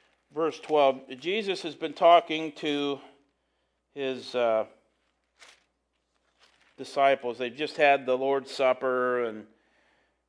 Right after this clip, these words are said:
and, uh, you know, he's at the point now where dinner's over, but he wants to comfort his disciples because, you know, the, the evening's about to wrap up and God is about to get busy again.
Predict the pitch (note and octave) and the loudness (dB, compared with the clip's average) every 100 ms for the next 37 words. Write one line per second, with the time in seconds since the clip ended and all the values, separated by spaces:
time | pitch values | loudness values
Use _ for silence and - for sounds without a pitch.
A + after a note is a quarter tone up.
0 | _ A#2+ A2 G#2+ G#2 G#2+ G#2 G#2 - - | _ -14 -12 -10 -4 0 0 0 -4 -20
1 | _ A#2 A#2 D3 C#3+ D3 C#3+ G3 G3+ F3 | _ -16 -8 -6 -2 -4 -2 0 2 4
2 | D#3+ D#3+ D#3+ D#3 D3 C#3+ C#3+ C#3+ D#3 F3+ | 6 8 6 6 6 6 0 -18 0 6
3 | A3 G#3 F#3 F3+ E3+ F3 E3+ E3 D#3 E3+ | 8 6 6 8 10 8 4 2 -2 -4
4 | F3 F3 - D3 G3+ G3 F#3+ E3 D3+ C#3 | -2 -4 -4 -2 2 2 2 -4 -4 -6
5 | D3 - D#3 D#3 C#3 B2+ A#2 C3+ B2+ C#3 | -4 4 6 6 4 -10 -8 -12 -6 -6
6 | B2 - - C3+ B2+ B2 C3 C3 B2+ C#3 | -6 -10 -14 -8 -8 -6 -8 -6 -4 -4
7 | C#3 B2 A#2 B2+ B2 A#2+ A2+ A#2 A2 A#2+ | -6 -8 -2 2 2 2 -2 0 0 -2
8 | A2+ - G2+ F#2 _ _ _ _ _ _ | -4 -4 -18 -18 _ _ _ _ _ _
9 | _ _ _ _ _ _ _ _ _ _ | _ _ _ _ _ _ _ _ _ _
10 | _ C#3+ C3 A#2+ A#2+ A#2 B2+ B2 A#2+ B2 | _ 4 6 4 -2 2 2 2 -4 -6
11 | B2 C3 G#2+ A2 G#2 G#2 A2 A2 | -4 -6 -6 -12 -12 -12 -12 -12